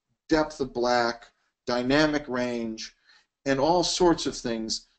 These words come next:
that we, we want, sharpness of the image, just based on the delta E of film, lenses,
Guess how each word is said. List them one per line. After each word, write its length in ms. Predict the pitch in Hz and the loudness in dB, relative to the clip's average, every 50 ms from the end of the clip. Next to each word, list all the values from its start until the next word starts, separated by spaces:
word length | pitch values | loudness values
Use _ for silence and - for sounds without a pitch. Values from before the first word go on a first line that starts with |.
| _ _ - | _ _ -2
that 320 | 117 135 127 123 123 120 120 | 2 2 2 2 0 -4 -6
we, 260 | 120 131 123 127 - - 131 123 | -4 -4 -4 -4 -8 -12 -14 -8
we 140 | 127 123 120 | -6 -6 -4
want, 340 | 117 127 135 123 107 107 | 0 0 0 0 0 -2
sharpness 460 | - - - 156 151 151 139 135 - - | -2 0 2 2 2 2 0 -4 -6 -6
of 100 | 123 - | -6 -6
the 160 | 123 113 123 | -4 -4 -4
image, 320 | 127 117 101 85 - - | -4 -4 -8 -10 -10 -8
just 200 | - 127 123 - - | -8 -8 -6 -2 0
based 260 | 131 131 131 - - | 2 2 2 0 -4
on 140 | 123 120 113 | -6 -4 -4
the 80 | 113 | -4
delta 420 | 104 - 123 123 123 120 - 123 - | -4 0 0 0 0 0 -4 -8 -8
E 200 | 120 117 117 113 | -6 -4 -2 -2
of 100 | 107 107 | -2 -2
film, 500 | - - - 131 127 127 123 120 117 110 | -4 -6 -6 -4 -2 -2 -2 -4 -4 -2
lenses, 680 | 110 113 117 117 117 107 113 113 107 107 104 - - - | -2 -2 -2 -2 -4 -2 0 0 0 0 -2 -6 -8 -8